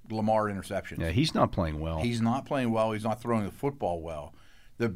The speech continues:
Speaker 1: the Ravens' defense annihilated the Bengals' offense, and that's why they won.
Speaker 2: Right.
Speaker 1: A-, and
Speaker 2: And that's what the Steelers'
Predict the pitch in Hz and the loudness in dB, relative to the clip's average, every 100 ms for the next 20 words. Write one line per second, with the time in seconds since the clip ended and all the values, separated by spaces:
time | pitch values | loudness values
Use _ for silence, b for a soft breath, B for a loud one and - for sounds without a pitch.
0 | 117 123 110 143 170 139 107 - 160 185 | -2 -2 2 4 4 4 0 -2 -4 -4
1 | 180 113 98 - - 113 101 104 110 95 | 0 -2 -2 -6 -2 -2 0 0 0 -2
2 | 90 87 87 82 90 85 76 82 78 - | -6 -8 -8 -6 -6 -6 -8 -6 -6 -8
3 | 71 76 110 120 120 127 107 98 90 104 | -14 -4 4 4 4 4 4 2 -2 0
4 | 107 117 107 90 85 - - 107 95 117 | 0 2 6 6 4 -4 -10 -6 0 6
5 | 139 151 156 156 131 120 - 120 110 98 | 10 12 12 10 8 6 8 8 8 6
6 | 92 | 0